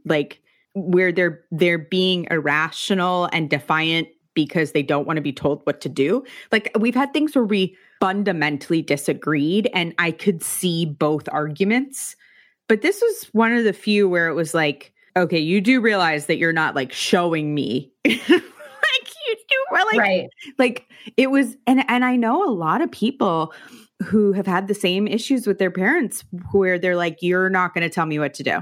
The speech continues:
Speaker 1: A lot of people.
Speaker 2: Wow.
Speaker 1: Yeah.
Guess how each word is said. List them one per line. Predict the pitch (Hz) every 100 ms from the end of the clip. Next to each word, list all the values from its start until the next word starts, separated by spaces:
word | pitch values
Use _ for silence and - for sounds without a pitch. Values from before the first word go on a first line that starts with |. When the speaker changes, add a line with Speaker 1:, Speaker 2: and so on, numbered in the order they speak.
| - _ -
Speaker 1:
A | 196
lot | 185 170 175 196 - - - 170
of | 156
people. | - 156 120 98 180 _ _ 202
Speaker 2:
Wow. | 190 214 294 330 302 233 185 170 190
Speaker 1:
Yeah. | 139